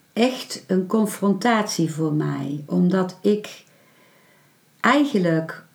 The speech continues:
mezelf geleerd had om gewoon het voedsel door te slikken en het, ik had mezelf zo geprogrammeerd dat ik alles lekker vond. En, ehm,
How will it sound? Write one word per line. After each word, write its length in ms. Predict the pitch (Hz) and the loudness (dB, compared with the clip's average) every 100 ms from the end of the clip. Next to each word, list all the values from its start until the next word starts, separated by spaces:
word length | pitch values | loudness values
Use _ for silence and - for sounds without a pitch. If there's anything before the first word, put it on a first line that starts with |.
| _ _ | _ _
mezelf 600 | - 185 185 190 180 175 | 0 2 4 2 2 0
geleerd 560 | - 151 165 240 277 - | -2 0 2 2 0 0
had 420 | 202 202 208 - | 0 0 -2 -12
om 560 | - 180 170 160 156 143 - _ _ - | 0 2 2 2 0 -4 -14 _ _ -8
gewoon 600 | - 185 190 202 240 233 | -2 0 2 2 4 2
het 140 | 185 185 | -2 -4
voedsel 680 | - 220 - 185 160 156 156 | -2 -2 0 -2 0 -2 -6
door 400 | 139 190 220 226 | 0 2 2 0
te 100 | 185 | -6
slikken 680 | - 185 180 170 180 175 - | -4 0 0 0 -2 -4 -4
en 280 | 160 160 - | -4 -4 -4
het, 340 | 165 160 - - - - - - _ _ | -6 -6 -12 -20 -20 -20 -20 -20 _ _
ik 180 | - 165 | -6 -2
had 200 | 170 165 | -2 0
mezelf 380 | 175 - 175 165 | 0 2 0 0
zo 200 | - 202 | 2 0
geprogrammeerd 1120 | 196 - 175 175 165 165 185 185 165 - - | 0 -4 0 0 2 2 4 2 0 -6 -4
dat 200 | 170 165 | -4 -2
ik 200 | 165 160 | -8 -6
alles 360 | - 208 180 - | -2 0 0 0
lekker 360 | 180 202 233 196 | 0 0 0 -2
vond. 600 | 196 214 294 330 - _ _ _ - - - - _ _ _ - _ _ _ _ _ _ _ _ | 0 2 2 -2 -6 _ _ _ -20 -20 -20 -20 _ _ _ -20 _ _ _ _ _ _ _ _
En, 560 | 208 208 202 196 190 - | 2 4 4 2 0 0
ehm, 800 | 180 170 165 160 160 160 156 | 0 2 2 2 2 0 0